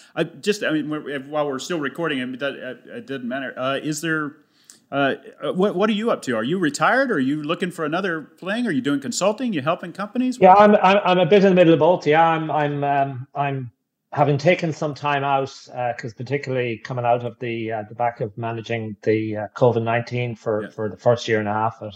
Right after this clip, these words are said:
Speaker 2: I took some downtime. But yeah, <clears throat> I'm back and I'm doing some consulting and advisory work,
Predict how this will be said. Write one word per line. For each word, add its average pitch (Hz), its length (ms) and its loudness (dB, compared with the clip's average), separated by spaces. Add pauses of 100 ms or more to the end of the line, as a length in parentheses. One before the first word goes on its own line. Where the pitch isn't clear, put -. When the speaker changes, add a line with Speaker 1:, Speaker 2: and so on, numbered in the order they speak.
(120)
Speaker 2:
I - 180 -16
took - 160 -6
some 110 140 2
downtime. 107 380 2
But 107 160 0
yeah, 123 160 4 (440)
<clears throat> 185 60 4
I'm 147 260 8
back 151 220 6
and 147 100 2
I'm 135 100 2
doing 131 180 6
some 117 180 0
consulting 120 540 0
and 107 100 -2
advisory 113 500 2
work, 104 280 -4